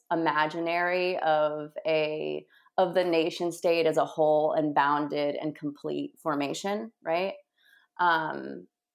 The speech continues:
and then also this idea that the data that drones, the, the way that drones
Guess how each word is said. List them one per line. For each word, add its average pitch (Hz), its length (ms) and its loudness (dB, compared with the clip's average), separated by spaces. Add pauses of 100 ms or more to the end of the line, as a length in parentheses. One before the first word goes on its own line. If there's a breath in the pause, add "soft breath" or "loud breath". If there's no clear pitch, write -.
and 180 180 0
then 175 200 2
also 180 520 2
this 165 200 -2
idea 160 640 2
that 147 120 -6
the 156 200 -6
data 156 760 4
that 160 240 -6
drones, 156 720 0
the, 170 180 0
the 175 120 2
way 185 380 4
that - 260 -4
drones 156 520 0